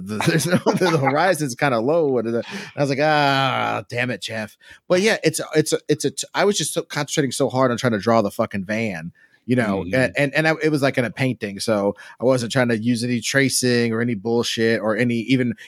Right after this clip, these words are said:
Speaker 1: even drawing it freehand and then warping it to make it not suck. I had
Speaker 2: Yeah.
Speaker 1: none of that.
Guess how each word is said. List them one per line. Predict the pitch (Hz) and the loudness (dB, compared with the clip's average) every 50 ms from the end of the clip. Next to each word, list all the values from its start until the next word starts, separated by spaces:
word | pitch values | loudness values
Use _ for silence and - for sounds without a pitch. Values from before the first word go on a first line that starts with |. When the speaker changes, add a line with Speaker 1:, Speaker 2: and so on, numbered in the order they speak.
| - - | -6 -2
Speaker 1:
even | 151 165 151 151 135 120 107 - _ _ - | 0 2 2 2 0 0 -2 -4 _ _ -4
drawing | - 135 143 160 165 156 139 | 0 2 2 4 4 4 2
it | 135 127 | 2 0
freehand | - 156 151 139 131 117 113 113 104 | 2 2 2 2 2 0 0 0 0
and | 120 135 | 2 2
then | 135 123 113 | 2 2 0
warping | 107 107 113 123 123 - - 131 123 123 | 0 0 2 2 2 0 0 -2 0 2
it | 127 120 - - | 2 0 0 -2
to | 127 113 | -4 -2
make | 117 120 113 - | -2 -2 -2 -2
it | 98 104 | -4 -2
not | 117 113 110 - - | -2 -2 -2 -2 -2
suck. | - - 120 117 123 - - - _ _ _ _ _ _ _ - | -2 -2 0 -2 -2 -4 -6 -14 _ _ _ _ _ _ _ -4
I | - | 0
had | 151 160 156 139 | 0 2 2 0
Speaker 2:
Yeah. | 139 | 0
Speaker 1:
none | 143 156 170 170 | 2 2 2 2
of | 160 139 127 | 2 0 0
that. | 139 120 107 98 - | 0 0 -2 -4 -8